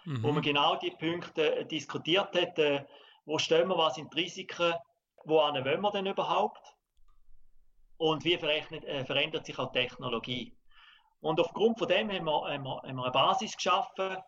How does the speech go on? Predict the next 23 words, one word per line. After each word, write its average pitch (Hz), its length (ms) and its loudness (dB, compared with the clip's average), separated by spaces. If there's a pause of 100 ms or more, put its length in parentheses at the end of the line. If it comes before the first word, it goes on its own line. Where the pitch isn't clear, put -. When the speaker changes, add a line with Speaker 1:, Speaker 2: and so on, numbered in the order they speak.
(340)
Speaker 2:
wo 160 200 -2
wir 156 80 2
nachher 151 220 2
die 147 100 -2
Massnahmen 147 520 2
definiert 175 380 -2
haben. 160 120 -2
Und 139 100 -2
eine 214 220 0
ist - 100 -10
natürlich, 165 420 -2 (1120)
was 151 320 4 (300)
exponentiell 175 920 -2
gestiegen 233 360 -2
ist - 180 -2
bei 165 140 -2
uns, 135 140 -2
sind, 139 280 -8
sind, 139 360 -6
sind 127 180 -4
die 214 40 2
Ausbildungskosten, - 1300 -2
oder? 156 260 -2